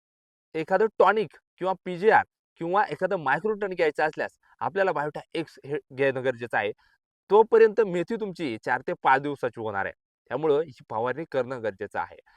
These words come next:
आता मेथी जसं जशी मोठी होईल तसं खत व्यवस्थापन करायचं आहे. खत व्यवस्थापन करतेवेळी काय करायचं आहे, चोवीस चोवीस झिरो या खताचे दोन हात द्यायचे आहेत. एक गोणा ना, पातळ पातळ अर्धी आत्ता टाका, अर्धी चार दिवसांनी टाका,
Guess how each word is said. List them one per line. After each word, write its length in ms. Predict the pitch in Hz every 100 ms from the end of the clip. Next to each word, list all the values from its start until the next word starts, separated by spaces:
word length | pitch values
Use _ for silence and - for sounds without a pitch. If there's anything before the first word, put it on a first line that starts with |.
| - -
आता 400 | 123 - 160 101
मेथी 300 | 139 - 170
जसं 340 | 139 135 175
जशी 140 | 165
मोठी 260 | 170 151 160
होईल 160 | 156 120
तसं 160 | 135 156 -
खत 160 | 139
व्यवस्थापन 500 | 151 156 160 151 160
करायचं 340 | 156 156 160 165
आहे. 240 | _ - - -
खत 220 | 214 226
व्यवस्थापन 560 | 233 226 208 202 196 190
करतेवेळी 380 | 180 160 175 170
काय 160 | 160
करायचं 300 | 151 135 127
आहे, 100 | 110 120 _ _ -
चोवीस 280 | 165 185 185
चोवीस 260 | 165 147 160
झिरो 400 | 135 185 147 101
या 160 | 131 143
खताचे 340 | 131 - 123 156
दोन 320 | 117 147 208
हात 140 | 190
द्यायचे 320 | 147 135 117 85
आहेत. 380 | _ _ -
एक 120 | 156 180
गोणा 300 | 196 190 180
ना, 80 | 190 _ _ _ _ _ _ _ _ -
पातळ 300 | 151 214 202
पातळ 300 | 180 165 180 -
अर्धी 260 | 160 175 -
आत्ता 240 | 151 -
टाका, 280 | 180 180 180 -
अर्धी 220 | 127 139 - -
चार 180 | 160 151
दिवसांनी 400 | 151 143 127 113
टाका, 260 | 113 -